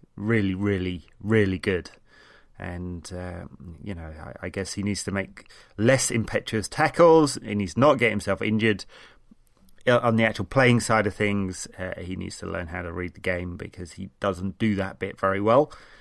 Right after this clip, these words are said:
But he's gonna get a chance to do it next season, unless United do spend a lot of money on a couple of senior central defenders. He's gonna play a lot of games next year.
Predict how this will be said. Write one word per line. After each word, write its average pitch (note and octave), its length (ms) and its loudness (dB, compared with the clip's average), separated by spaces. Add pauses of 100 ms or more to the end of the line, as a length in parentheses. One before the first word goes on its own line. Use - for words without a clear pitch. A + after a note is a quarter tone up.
(180)
But F2+ 140 4
he's A2 120 0
gonna C#3 200 6
get C3 220 6
a A#2+ 60 6
chance C#3+ 360 2
to A#2+ 60 -8
do A#2+ 80 0
it A2+ 120 0
next A2+ 220 -2
season, A#2 340 2
unless G#2 300 -4
United G#2 360 -4
do G#2+ 160 0
spend G2+ 280 -2
a G2 40 -4
lot G#2 140 -2
of F#2+ 60 -6
money G2+ 240 -2
on F#2 100 -4
a F2+ 60 -6
couple F#2+ 280 -10
of F2+ 60 -8
senior F#2+ 380 -2
central G2 340 -8
defenders. F#2 500 -4
He's G2 140 -8
gonna G2+ 220 -4
play G#2 140 0
a - 20 0
lot A2+ 160 2
of A#2 60 -2
games C#3 300 2
next F2+ 220 -6
year. E2+ 160 -8